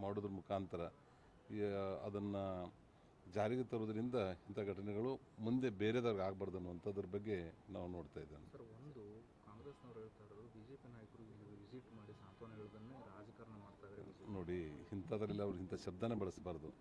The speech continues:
Speaker 1: ಯಾರದೇ ಇದ್ರೂ ಸಹಿತ, ಯಾರೇ ಇರಲಿ, ಈಗ ಅವರು ಕಾಂಗ್ರೆಸ್ಸಿನ ಒಂದು ಕೌನ್ಸಿಲರ್ ಆಗಿ ಕೆಲಸ ಮಾಡುವಂಥವ್ರು ಇದ್ದದ್ದು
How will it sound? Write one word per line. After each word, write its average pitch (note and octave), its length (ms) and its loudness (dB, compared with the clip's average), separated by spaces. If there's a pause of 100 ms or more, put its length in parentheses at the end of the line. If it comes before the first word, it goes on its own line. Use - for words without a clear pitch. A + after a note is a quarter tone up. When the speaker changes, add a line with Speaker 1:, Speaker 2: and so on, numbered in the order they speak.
(580)
Speaker 1:
ಯಾರದೇ G2+ 340 4
ಇದ್ರೂ G#2+ 220 2
ಸಹಿತ, F#2 340 0 (140)
ಯಾರೇ G2+ 300 4
ಇರಲಿ, F2 280 4 (720)
ಈಗ A2 140 2
ಅವರು A2 220 6 (400)
ಕಾಂಗ್ರೆಸ್ಸಿನ A2+ 500 2
ಒಂದು G#2 460 4 (240)
ಕೌನ್ಸಿಲರ್ G#2+ 420 2
ಆಗಿ G#2 280 4
ಕೆಲಸ - 240 -2
ಮಾಡುವಂಥವ್ರು F2+ 540 -2
ಇದ್ದದ್ದು D#2+ 320 -4